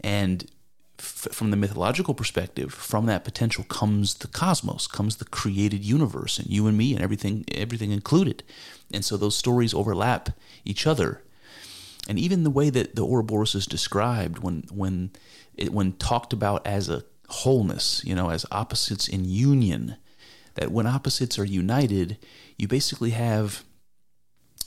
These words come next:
something at rest, something at peace. Um, but it's also simultaneously generative, you know. When you bring opposites together, I always bring, bring up the example of, uh, the male and the female, or masculine and feminine.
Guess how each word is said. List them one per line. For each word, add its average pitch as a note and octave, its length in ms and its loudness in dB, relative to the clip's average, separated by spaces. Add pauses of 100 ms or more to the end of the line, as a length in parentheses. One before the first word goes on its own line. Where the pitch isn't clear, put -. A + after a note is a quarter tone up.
(120)
something A2 340 0
at - 100 -2
rest, - 400 0
something F#2 400 -2
at - 120 -10
peace. - 600 -2
Um, F#2+ 340 0 (320)
but G#2+ 100 2
it's - 120 -2
also A#2+ 640 4 (640)
simultaneously A#2+ 1040 2
generative, G#2 920 0 (120)
you B2 120 -8
know. F#2 260 -2 (400)
When G2 100 -2
you G#2 80 2
bring B2+ 180 2
opposites A#2+ 480 -2
together, G#2+ 460 4
I G#2+ 80 2
always G#2 220 2
bring, G#2 360 0 (120)
bring G#2+ 180 0
up G#2 140 -2
the F#2 80 -2
example F#2+ 520 0
of, - 180 -6 (600)
uh, F#2 300 -4
the F#2+ 80 -4
male G2+ 220 2
and G2 100 2
the - 40 -2
female, B2 400 6
or G2+ 160 2
masculine G2+ 540 0
and E2+ 140 0
feminine. B2 400 2